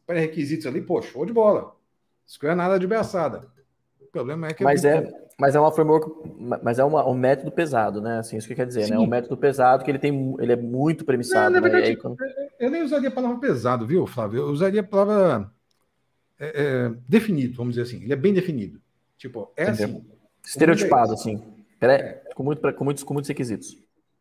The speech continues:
Speaker 1: É, ele, ele, ele tem essa, ele tem o jeitão dele, ó. O jeito, eu funciono bem aqui.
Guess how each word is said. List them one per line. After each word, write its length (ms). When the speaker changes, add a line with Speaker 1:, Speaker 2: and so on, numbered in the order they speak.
Speaker 1:
É, 180
ele, 180
ele, 280
ele 140
tem 340
essa, 680
ele 140
tem 80
o 80
jeitão 400
dele, 220
ó. 120
O 80
jeito, 300
eu 80
funciono 460
bem 200
aqui. 460